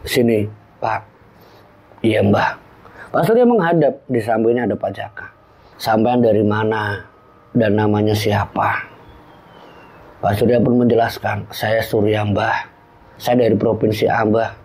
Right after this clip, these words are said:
Terus maksud kamu ke sini ada perlu apa?" "Mbah, aku ini orang susah, Mbah.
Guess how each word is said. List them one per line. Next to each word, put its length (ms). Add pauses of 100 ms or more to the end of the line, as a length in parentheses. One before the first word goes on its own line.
(200)
Terus 240
maksud 400
kamu 240
ke 160
sini 240
ada 240
perlu 240
apa?" 560 (400)
"Mbah, 480 (1500)
aku 320
ini 480 (240)
orang 240
susah, 480
Mbah. 260